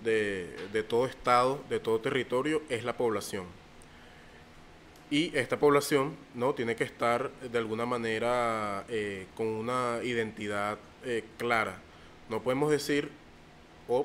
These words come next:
pudiéramos decir, "Ellos son venezolanos". Ok, ellos son venezolanos, pero necesitan un documento que diga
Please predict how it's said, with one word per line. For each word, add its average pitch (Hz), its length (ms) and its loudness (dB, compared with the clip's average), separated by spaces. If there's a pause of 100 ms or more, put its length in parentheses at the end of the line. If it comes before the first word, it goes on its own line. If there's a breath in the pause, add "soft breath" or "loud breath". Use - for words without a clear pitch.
(160)
pudiéramos 123 440 2
decir, 127 320 0
"Ellos 143 200 4
son 156 160 2
venezolanos". 127 600 2 (160)
Ok, 110 140 -6
ellos 107 180 2
son 123 140 -4
venezolanos, 143 520 0
pero 120 200 0
necesitan 113 480 -6
un 127 60 -6
documento 135 500 -2
que 135 100 2
diga 117 240 0